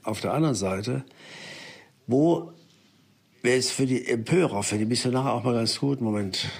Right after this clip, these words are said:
abzuwarten, genau hinzuschauen, was ist eigentlich los? Also, ich wollte nicht dich in die Falle reinlocken,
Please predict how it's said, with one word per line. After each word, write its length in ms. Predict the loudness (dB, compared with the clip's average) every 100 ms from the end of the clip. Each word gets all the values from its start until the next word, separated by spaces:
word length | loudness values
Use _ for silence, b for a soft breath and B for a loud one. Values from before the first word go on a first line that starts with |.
| B -10
abzuwarten, 600 | -8 -4 -2 0 0 0
genau 180 | 0 0
hinzuschauen, 560 | 0 0 0 0 0 0
was 180 | 0
ist 60 | -2
eigentlich 480 | -2 -2 -2 -4 -4
los? 320 | -6 -6 -8
Also, 380 | -6 -6 -6 -10 -16 B B B B B B B B -4
ich 220 | -2 2
wollte 240 | 2 4
nicht 220 | 2 2 2
dich 120 | 2
in 100 | 2
die 120 | 2
Falle 320 | 2 2 2
reinlocken, 840 | 2 2 4 2 2 0 0 2